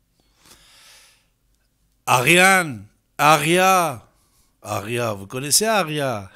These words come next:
Ariane, c'est le féminin d'Aria. <laughs> Parce que vous savez, l'ancien Perse, on s'appelait Aria. Aria.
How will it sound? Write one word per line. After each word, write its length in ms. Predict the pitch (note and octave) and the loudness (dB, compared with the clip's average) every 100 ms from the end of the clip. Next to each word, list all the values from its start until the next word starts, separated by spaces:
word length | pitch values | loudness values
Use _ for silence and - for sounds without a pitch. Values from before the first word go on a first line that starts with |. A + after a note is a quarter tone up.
| - - | -20 -18
Ariane, 460 | F2+ F2 G2 G2+ | -16 -14 -14 -12
c'est 220 | F#2 - E2+ | -10 -10 -12
le 80 | |
féminin 560 | F2 - G2 F#2+ F2+ F#2 | -20 -18 -16 -18 -16 -16
d'Aria. 520 | F2+ F2+ F2+ F#2 F#2 - | -14 -16 -16 -14 -16 -16
<laughs> 260 | - C3+ - | -16 -18 -18
Parce 1160 | B2 - - _ - _ _ - - - - | -20 -20 -20 _ -20 _ _ -20 -20 -20 -16
que 60 | B2+ | -8
vous 20 | |
savez, 300 | - A#2+ C#3 | -8 -6 -8
l'ancien 360 | B2 A#2 A#2+ G#2+ | -6 -6 -6 -6
Perse, 280 | D#3+ D3+ - | -6 -6 -8
on 100 | A2 | -8
s'appelait 640 | - G2+ - B2+ A#2 _ _ _ | -10 -10 -12 -12 -12 _ _ _
Aria. 640 | A2 A#2 G#2+ A2 F2+ E2 _ _ _ _ _ _ _ _ _ _ _ _ - | -4 -2 -2 -6 -12 -16 _ _ _ _ _ _ _ _ _ _ _ _ -8
Aria. 800 | A2 A2 A2 G#2 G2 F#2+ F2+ | -6 -4 -8 -10 -16 -16 -16